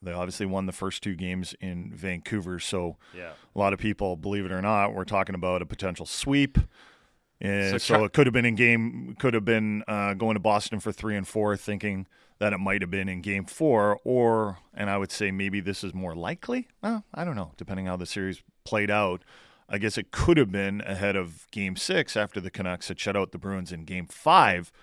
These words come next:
Speaker 1: You go back there then for
Speaker 2: It was,
Speaker 1: game
Speaker 2: it was,
Speaker 1: six.
Speaker 2: it was before game three.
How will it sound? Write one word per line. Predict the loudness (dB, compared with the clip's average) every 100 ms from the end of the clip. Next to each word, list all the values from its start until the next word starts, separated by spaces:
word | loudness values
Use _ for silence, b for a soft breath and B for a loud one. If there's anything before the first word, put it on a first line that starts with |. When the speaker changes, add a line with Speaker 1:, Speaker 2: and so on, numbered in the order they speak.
| b b b b b _
Speaker 1:
You | -4 0
go | 2 2
back | 2 0
there | -4 -4 -6 -10 _ _ _ _ _ _ _ _ _ _ _
then | -2 -2 -4 _
for | -8 -6
Speaker 2:
It | -4
was, | -4
Speaker 1:
game | -2
Speaker 2:
it | -2
was, | -2
Speaker 1:
six. | -4 -6
Speaker 2:
it |
was | -6
before | -6 -4 -4
game | -6 -10
three. | -14 -18